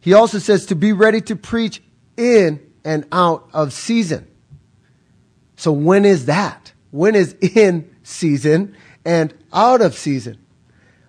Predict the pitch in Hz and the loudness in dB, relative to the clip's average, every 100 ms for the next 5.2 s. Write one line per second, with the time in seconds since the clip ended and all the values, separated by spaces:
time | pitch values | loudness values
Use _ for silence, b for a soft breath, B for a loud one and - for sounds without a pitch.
0 | _ _ - 180 185 185 180 - 143 165 | _ _ 6 8 8 6 2 -6 2 4
1 | 175 170 - - 196 214 165 95 _ _ | 4 0 -6 2 6 6 4 -4 _ _
2 | _ _ _ _ _ _ _ 131 139 185 | _ _ _ _ _ _ _ -6 -4 -4
3 | 185 _ _ _ _ 139 180 196 208 208 | -8 _ _ _ _ -2 2 4 6 4
4 | - - 302 233 160 135 156 135 117 123 | 0 -4 0 2 0 -2 -8 -8 -10 -4
5 | 156 214 | -2 -2